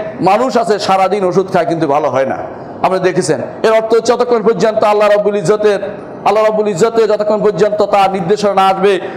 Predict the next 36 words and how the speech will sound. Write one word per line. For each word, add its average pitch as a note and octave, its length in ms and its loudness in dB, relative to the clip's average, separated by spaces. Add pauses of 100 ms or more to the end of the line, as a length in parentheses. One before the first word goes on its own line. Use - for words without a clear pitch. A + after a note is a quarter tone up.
(120)
ততক্ষণ G3 440 0
পর্যন্ত F3+ 520 0
সেখানে F3 420 0
কোনো E3 220 -2
কিছুই D#3 360 -2
ভালো C#3+ 300 0
হবে C#3 340 0
না। D3+ 180 2 (360)
সুতরাং G3+ 220 2
একজন G#3 240 0
মানুষের G#3 440 0 (420)
এই F#3+ 80 -2
দশটি G#3+ 360 0
ওসিয়তের A3 440 2
প্রথম A3+ 360 0
ওসিয়তটি G3 420 0
আমি E3+ 140 0
আলোচনা D3+ 320 -2
করছি, D3+ 260 -2
সেটা F#3+ 140 2
হচ্ছে F#3 380 0 (340)
যে E3 380 0 (160)
আল্লাহ F3+ 200 2
তাআলা F#3 220 0
কোরআনে F3+ 280 0
কারীম F3+ 200 -2
বলছেন, F3 320 -2 (340)
"কুল F#3 480 -2
তাআলাউ F3+ 600 2
আতলু G3+ 360 0
মা E3+ 360 0
হাররামা F#3+ 640 0
রব্বু-, F3 360 -2
হাররামা G3 480 0
রব্বুকুম F3 440 0
আলাইকুম E3 680 -2